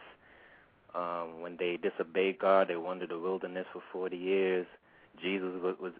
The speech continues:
in, was in the desert meditating for forty days. Forty itself means to renew and to come into. So we understand that this book was used as a weapon because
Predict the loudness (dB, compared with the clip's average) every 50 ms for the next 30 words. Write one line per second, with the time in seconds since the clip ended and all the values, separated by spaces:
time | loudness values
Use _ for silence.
0 | -10 -10 -10 -8 -6 -8 -6 -6 -6 -6 -6 -6 0 2 2 2 2 0 -2 -2
1 | -2 -2 -2 -4 -4 -4 -4 -4 -4 -8 -10 -12 -10 -8 -6 -4 -4 -4 -2 0
2 | 0 2 2 0 0 -4 -8 -12 -20 -20 -20 -10 -2 4 6 8 8 8 6 4
3 | 0 -2 -4 -2 4 6 8 8 8 6 4 0 -8 -6 -6 -6 -8 -8 -6 -4
4 | -4 -2 -2 -4 -6 -6 -4 -2 -2 -2 -2 -4 -8 -10 -12 -10 -10 -10 -10 -6
5 | -4 -2 -2 -2 -2 -4 -8 -10 -10 -12 -16 -20 _ _ _ _ -20 -20 -20 -20
6 | _ _ _ -20 -20 -20 -20 -20 -20 _ -2 2 4 4 4 4 2 0 2 2
7 | 2 2 2 0 0 4 4 6 6 6 4 4 4 6 8 8 8 6 4 0
8 | -8 -20 -20 -20 -20 -20 -20 -20 -20 -20 -20 -4 4 6 6 6 6 2 2 8
9 | 10 10 10 10 6 2 0 0 0 0 -4 0 4 6 8 8 8 8 6 4
10 | 2 2 2 4 4 4 4 6 6 6 6 4 2 0 0 -2 -2 0 0 0